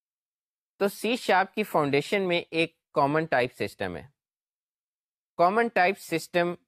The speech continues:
ساری ٹائپس کو دو پیسز میں ڈیوائیڈ کرتا ہے، ایک ہے ہماری ویلیو ٹائپس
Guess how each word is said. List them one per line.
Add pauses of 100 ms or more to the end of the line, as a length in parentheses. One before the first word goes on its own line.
(680)
ساری
ٹائپس
کو (280)
دو
پیسز
میں
ڈیوائیڈ
کرتا
ہے، (640)
ایک
ہے
ہماری
ویلیو
ٹائپس